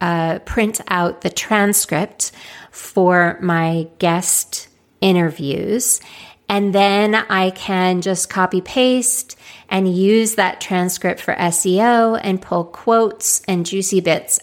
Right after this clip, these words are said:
out from that transcript. So I write the podcast or the outline,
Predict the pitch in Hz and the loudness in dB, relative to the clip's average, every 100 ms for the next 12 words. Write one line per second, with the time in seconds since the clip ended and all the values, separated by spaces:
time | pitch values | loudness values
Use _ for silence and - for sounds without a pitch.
0 | - 160 - - - - - 175 156 151 | -2 -2 -2 -8 -18 -18 -4 -2 0 -2
1 | 156 170 _ _ 160 170 147 143 - - | -4 -8 _ _ -8 -4 -2 -2 -4 -6
2 | - - _ - - - - - - - | -6 -8 _ -10 -10 -8 -10 -10 -14 -18
3 | - _ _ _ _ - - - - - | -18 _ _ _ _ -20 -18 -16 -16 -6
4 | - 202 196 - - _ _ _ - - | -2 0 -2 -8 -20 _ _ _ -20 -6
5 | 196 202 254 254 196 185 202 254 294 - | 0 0 2 0 2 2 2 0 -6 -2
6 | 202 185 - 190 196 - 214 226 160 - | 0 0 -2 -2 -2 -2 0 0 0 -4
7 | 156 147 156 247 | -8 -6 -6 -8